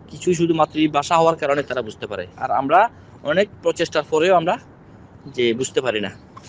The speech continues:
তো এখানে যে বিষয়টা আমাদের করণীয়, আমরা যারা অনারব আছি, অনারবদের করণীয় হবে এটা যে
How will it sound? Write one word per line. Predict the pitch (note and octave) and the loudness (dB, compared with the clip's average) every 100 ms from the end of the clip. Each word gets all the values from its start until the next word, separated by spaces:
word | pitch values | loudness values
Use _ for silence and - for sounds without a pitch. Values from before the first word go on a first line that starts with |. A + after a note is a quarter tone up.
| - - - - - - - - - - - - - - - - | -20 -20 -20 -20 -20 -20 -20 -20 -20 -20 -20 -20 -20 -20 -20 -2
তো | D3 D3+ D3+ | 4 6 4
এখানে | - D#3 G#3 B3 | 0 -4 0 2
যে | G#3 F#3 | 4 2
বিষয়টা | E3+ G#3+ F#3+ | 2 2 4
আমাদের | E3+ F3 | 4 0
করণীয়, | F3 E3+ E3 D#3+ G#3 | 2 4 4 4 2
আমরা | D#3+ D3+ | 2 0
যারা | D#3 D#3 D3+ | 2 4 4
অনারব | D#3 D3 D3 | 4 4 4
আছি, | C#3+ C#3 F#3 - - - - - | 0 -2 -8 -8 -20 -20 -20 -8
অনারবদের | D#3 F3 F3+ F3 F3 A3+ | -2 4 4 2 0 0
করণীয় | G#3 F#3 F#3 F#3 | 2 2 2 0
হবে | F3+ F#3 G3+ | 2 4 2
এটা | D#3+ D#3 G3+ - - - - - | 2 -2 -2 -6 -20 -20 -20 -16
যে | C3+ C3+ C3+ | -2 2 2